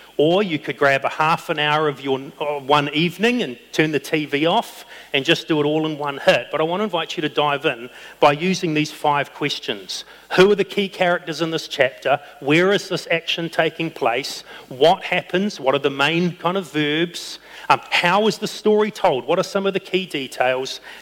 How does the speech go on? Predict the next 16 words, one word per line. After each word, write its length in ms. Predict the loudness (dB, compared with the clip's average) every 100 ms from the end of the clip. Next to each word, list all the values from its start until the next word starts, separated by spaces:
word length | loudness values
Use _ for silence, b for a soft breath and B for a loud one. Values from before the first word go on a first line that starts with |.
| 0
And 180 | 2
then 280 | 2 0 -2 -10 B B
why? 380 | 4 4 4 2
Why 260 | 2 2
has 160 | 0 -4
it 80 | -4
been 180 | -2
written 220 | -2 -4 -4
this 180 | -4
way? 180 | 2 2
What 180 | 2 0
am 100 | 0
I 80 | -4
meant 220 | -4 -8
to 120 | -6
learn 300 | -2 -2 -4